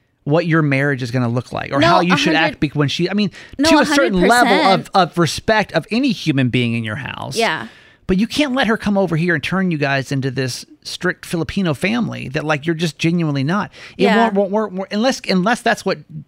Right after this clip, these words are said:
Speaker 1: Garage wants to do and you wanna do,
Speaker 2: Mm-hmm.
Speaker 1: it's only gonna be disastrous for you guys.
Speaker 2: Yeah.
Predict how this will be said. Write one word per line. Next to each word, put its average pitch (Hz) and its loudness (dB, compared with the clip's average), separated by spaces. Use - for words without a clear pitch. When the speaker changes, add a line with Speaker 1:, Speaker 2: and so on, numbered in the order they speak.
Speaker 1:
Garage 156 2
wants 143 0
to 160 -4
do 175 0
and 143 0
you 175 2
wanna 269 0
do, 302 -4
Speaker 2:
Mm-hmm. 233 -4
Speaker 1:
it's - 0
only 233 0
gonna 202 -2
be 180 -2
disastrous 165 -2
for - -8
you 117 -8
guys. - -12
Speaker 2:
Yeah. 214 -10